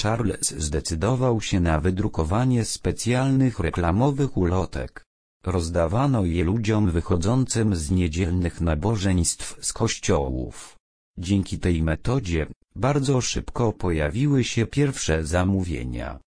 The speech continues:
Niemal natychmiast pastor Russell rozpoczął pracę nad drugim tomem z serii Millennial Dawn.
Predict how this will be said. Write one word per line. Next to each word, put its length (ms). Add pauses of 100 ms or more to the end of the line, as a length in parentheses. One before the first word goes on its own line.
(340)
Niemal 560
natychmiast 880
pastor 760
Russell 360
rozpoczął 840
pracę 520
nad 280
drugim 540
tomem 520
z 60
serii 560
Millennial 840
Dawn. 580